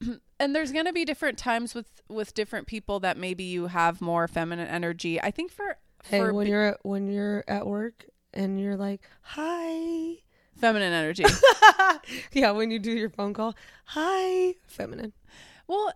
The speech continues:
Speaker 1: and do you know what I mean, though, when I say
Speaker 2: Yeah,
Speaker 1: that? I'm
Speaker 2: I
Speaker 1: trying
Speaker 2: do.
Speaker 1: to
Speaker 2: I
Speaker 1: explain
Speaker 2: just,
Speaker 1: it
Speaker 2: like,
Speaker 1: well.
Speaker 2: like, I, I understand it. I hate that we have titles on, like, e-, like, all those things, I guess. Like, it's like, I
Speaker 1: Mm-hmm.
Speaker 2: get it, but yeah.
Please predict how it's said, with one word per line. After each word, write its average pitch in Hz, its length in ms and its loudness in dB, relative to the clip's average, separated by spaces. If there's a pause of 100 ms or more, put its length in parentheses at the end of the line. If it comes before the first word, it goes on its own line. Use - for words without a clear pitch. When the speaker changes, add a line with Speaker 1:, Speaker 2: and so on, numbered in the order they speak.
Speaker 1:
and 359 120 2
do 349 80 4
you 415 60 6
know 480 120 0
what 480 100 0
I - 40 2
mean, 233 180 0
though, 285 280 4
when 240 100 2
I 226 40 4
say 254 100 4
Speaker 2:
Yeah, 359 120 10
Speaker 1:
that? 349 200 10
I'm 294 40 10
Speaker 2:
I 330 60 8
Speaker 1:
trying 330 140 6
Speaker 2:
do. 370 180 2
Speaker 1:
to 302 40 0
Speaker 2:
I - 100 2
Speaker 1:
explain 240 200 2
Speaker 2:
just, 247 60 2
Speaker 1:
it 190 80 2
Speaker 2:
like, 339 160 4
Speaker 1:
well. 151 300 0 (220)
Speaker 2:
like, - 240 0 (120)
I, 226 200 0
I 240 280 2
understand 240 840 -2 (220)
it. 254 320 4
I 214 140 2
hate 208 340 -2
that 233 140 -2
we 208 160 0
have 202 200 -2
titles 196 460 -4
on, 196 140 -4
like, 196 260 -8
e-, 196 80 -2 (120)
like, 202 180 -4
all 202 220 -6
those 196 280 -6
things, 190 340 -10
I 196 80 -12
guess. - 360 -16
Like, - 140 -14
it's 208 160 -12
like, 214 140 -8 (440)
I - 60 -4
Speaker 1:
Mm-hmm. 220 300 0
Speaker 2:
get 226 180 2
it, 190 220 -6
but 202 280 -6
yeah. 208 240 -4